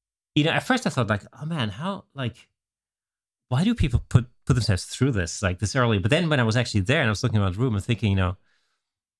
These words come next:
it's interesting 'cause the bar of entry is really high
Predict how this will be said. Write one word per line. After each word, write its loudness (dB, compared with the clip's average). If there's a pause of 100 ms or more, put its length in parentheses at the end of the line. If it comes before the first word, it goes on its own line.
(220)
it's 2
interesting 0
'cause -2 (160)
the 2
bar 2
of -2
entry -4 (460)
is 0
really 0
high 0